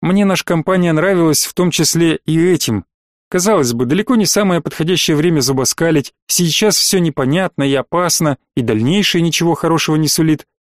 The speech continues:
Корабль поврежден, существует вероятность застрять здесь надолго. Непонятное нечто, заглядывающее в иллюминатор. И еще обстрелявший нас враг,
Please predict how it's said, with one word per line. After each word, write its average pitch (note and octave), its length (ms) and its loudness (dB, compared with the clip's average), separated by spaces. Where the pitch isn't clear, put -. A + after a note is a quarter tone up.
Корабль G#3 420 0
поврежден, E3+ 580 0
существует - 680 0
вероятность D#3+ 580 0
застрять D3 600 0
здесь C#3+ 280 -2
надолго. D3+ 500 0
Непонятное F3 600 0
нечто, D3+ 420 0
заглядывающее D3+ 800 0
в C#3 100 2
иллюминатор. D3+ 640 0
И D#3 40 0
еще F3+ 420 0
обстрелявший F3+ 680 0
нас C#3+ 240 0
враг, D3 400 -2